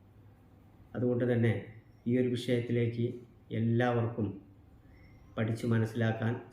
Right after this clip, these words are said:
സാധിക്കുന്ന ഒരു വിഷയമാണ്. അതിലൂടെ നമ്മളെ ഇന്ന് കാർന്നു തിന്നുന്ന ഈ ഒരു അന്ധവിശ്വാസവും അനാചാരങ്ങളെയും ഒരു പരിധിവരെ നമുക്ക് നമ്മുടെ ജീവിതത്തിലെങ്കിലും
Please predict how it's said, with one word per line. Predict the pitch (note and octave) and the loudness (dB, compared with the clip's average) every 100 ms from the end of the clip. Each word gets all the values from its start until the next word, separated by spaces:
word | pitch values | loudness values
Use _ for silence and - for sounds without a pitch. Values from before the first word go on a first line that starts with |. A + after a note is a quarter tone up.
| - | -4
സാധിക്കുന്ന | A2 A2 A2+ A#2 A2+ A#2+ - | -2 -2 -4 -2 0 0 -2
ഒരു | A2+ G#2+ | -4 -4
വിഷയമാണ്. | G#2 A#2+ A2+ A2+ G#2+ - - - - - - - - C#3+ | -2 0 2 2 -2 -6 -14 -20 -20 -20 -20 -20 -12 -4
അതിലൂടെ | D3 D#3 D3+ B2 - - - - - - - - - - - - - - - - - | 2 4 4 2 0 -6 -18 -20 -20 -20 -20 -20 -20 -20 -20 -20 -20 -20 -20 -14 -2
നമ്മളെ | C3+ C#3 C#3 D3 - - - - | 2 2 2 0 -4 -14 -18 -8
ഇന്ന് | C#3 C#3+ | -4 0
കാർന്നു | C3+ C3 C3 C#3 | 2 2 2 0
തിന്നുന്ന | C3 B2+ B2 B2+ - | 0 2 2 0 0
ഈ | A#2+ A#2+ | 0 2
ഒരു | B2+ C3+ - B2 | 2 -2 -6 -6
അന്ധവിശ്വാസവും | A#2+ B2+ A#2 C3+ B2 A#2 B2 A#2 A#2+ | -2 0 0 0 0 0 -2 -2 0
അനാചാരങ്ങളെയും | A#2+ A#2+ A2 A#2+ A#2 B2 A#2 A#2 G#2+ G#2 - - - - - - - - - - | 0 0 0 0 0 0 0 2 0 -2 -10 -20 -20 -20 -20 -20 -20 -20 -16 -6
ഒരു | B2+ | 0
പരിധിവരെ | C3 B2 C#3 C#3 B2 G#2 - - | 2 2 2 4 4 2 -2 -4
നമുക്ക് | A2+ A2+ - G2+ - - - | -2 0 0 -4 -4 -12 -6
നമ്മുടെ | A#2+ C3+ C#3 | -2 0 0
ജീവിതത്തിലെങ്കിലും | C3 B2 B2 B2 A#2+ A#2 A#2+ | 2 2 0 0 0 0 0